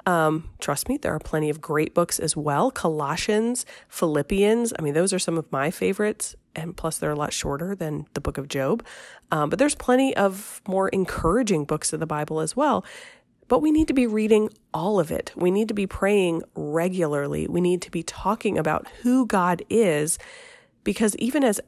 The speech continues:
our circumstances change, his character does not. And the more that we can talk with our kids and, and even just remind ourselves in our prayer time and worship time about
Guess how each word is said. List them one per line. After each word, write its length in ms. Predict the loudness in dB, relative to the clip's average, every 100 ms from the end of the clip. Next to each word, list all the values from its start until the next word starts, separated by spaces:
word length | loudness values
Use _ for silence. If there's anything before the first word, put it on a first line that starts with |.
| -4
our 340 | 0 4 4
circumstances 880 | 2 0 0 0 0 -2 -2 -2 -2
change, 760 | -2 -2 -2 0 -2 -4 -10 -18 -20 _ _
his 260 | 0 2 2
character 760 | -2 -4 -2 -2 0 0 0 -8 -6
does 200 | -4 -4
not. 360 | -6 -10 -14 -20 _ _ _ _ _ _ _ _ _ _ _
And 160 | -2 0
the 60 |
more 340 | 0 2 4 4
that 140 | 4
we 120 | 2
can 220 | 0 -2 -2
talk 360 | 0 0 2
with 120 | 0
our 120 | 2 -2
kids 560 | 0 0 0 -4 -8 -10 -20 -20 -20 -14 -4
and, 180 | -2 0
and 160 | 2
even 200 | 2 2
just 160 | 2 2
remind 400 | 2 4 2 2
ourselves 840 | 0 0 0 0 0 0 0 -2
in 140 | -4 -4
our 120 | -4
prayer 360 | -4 0 0
time 280 | 0 -2 -2
and 100 | -2
worship 280 | -4 -6 -6
time 320 | -4 -4 -4 -6 -18 -20 -20 _
about 480 | -2 0 0 0